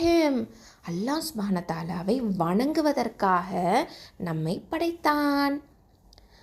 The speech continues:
ஓகே, what is worship? வழிபடுதல் என்றால் என்ன? What is worship? It is an all comprehensive word that Allah loves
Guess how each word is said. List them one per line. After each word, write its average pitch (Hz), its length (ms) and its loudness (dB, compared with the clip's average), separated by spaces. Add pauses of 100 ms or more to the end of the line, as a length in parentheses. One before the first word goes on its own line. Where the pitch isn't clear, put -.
(220)
ஓகே, - 280 4 (180)
what 302 260 6
is 392 200 4
worship? 311 640 0 (360)
வழிபடுதல் 320 560 6
என்றால் 247 420 6
என்ன? 220 580 2 (460)
What 311 200 8
is 349 160 2
worship? 240 560 6 (640)
It 214 180 0
is 262 180 4
an 220 360 2 (140)
all 247 460 6 (140)
comprehensive 262 960 -2
word 165 420 6 (340)
that 170 300 2 (180)
Allah 170 360 -2
loves 196 720 4